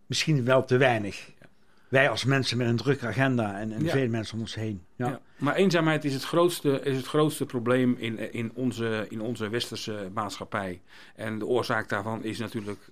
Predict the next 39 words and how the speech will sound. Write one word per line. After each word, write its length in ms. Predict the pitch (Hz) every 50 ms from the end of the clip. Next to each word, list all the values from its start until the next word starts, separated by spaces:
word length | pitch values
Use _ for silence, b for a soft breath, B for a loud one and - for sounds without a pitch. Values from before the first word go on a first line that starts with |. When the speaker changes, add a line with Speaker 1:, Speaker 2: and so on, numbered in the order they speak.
| - 107
Speaker 2:
de 80 | - -
individu-, 480 | 113 135 127 104 113 107 104 104 101 - - -
individualisering. 1120 | - - 120 120 113 117 113 113 117 113 107 107 98 90 123 117 110 98 95 87 85 - B B B B B B B B
Eh, 140 | - 104 107 104 101 98 92
vroeger 280 | 82 - 160 127 123 117
had 200 | 104 120 117 -
je, 320 | - 113 110 107 104 - - - -
eh, 100 | 107 104 98 98 101 107
nou, 120 | 110 104 104
we 60 | 110
hebben 200 | 104 110 95 98
het 120 | 107 92
net 160 | 104 113 110 117
ook 120 | 117 123
even 180 | 123 113 110 101
gezegd, 300 | 107 104 104 98 - -
de 60 | 107
zuilen. 480 | 85 117 123 127 139 131 127 135 135 - B B B B B B
En 180 | B 117 117 120
dan 100 | 123 120
hoorde 240 | 127 151 170 151 135
je 120 | 127 131
ergens 320 | 139 139 123 - 113 104
bij, 380 | 107 127 131 127 110 87 80 - - - -
bij 180 | - 110 107 101
een 140 | 104 101 -
kerk 320 | - 131 135 135 - -
of 80 | 107 98
bij 140 | 107 95
een 100 | 92 87
vakbond 500 | 78 92 120 131 117 104 113 113 101 92
of 120 | - 98 95
bij 240 | 104 104 101 98 95
een, 140 | 95 92 - b b b b b b
no-, 140 | b 113 113
eh, 300 | - - 107 104 104 98 98 98 101 98 101 107
noem 160 | 110 120 120
maar 100 | 110 107
op, 220 | 127 143 - -